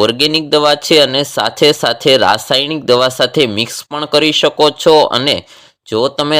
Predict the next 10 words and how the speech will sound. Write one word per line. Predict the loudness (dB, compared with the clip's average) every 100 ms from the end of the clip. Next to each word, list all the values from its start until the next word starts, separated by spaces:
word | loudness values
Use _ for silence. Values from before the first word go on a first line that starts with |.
| 0
રાસાયણિક | -2 -2 -4 -2 -4 -6
ખેતી | -4 -4 -2 -4 0
કરતા | -2 -2 -4 -2
હોય | -4 -6 -2
તો | -2
પણ | 0 -2 0
તો | 0 0
તમને | -2 -4 -2 -2
સો | -2 2 2
ટકા | 2 -2 -2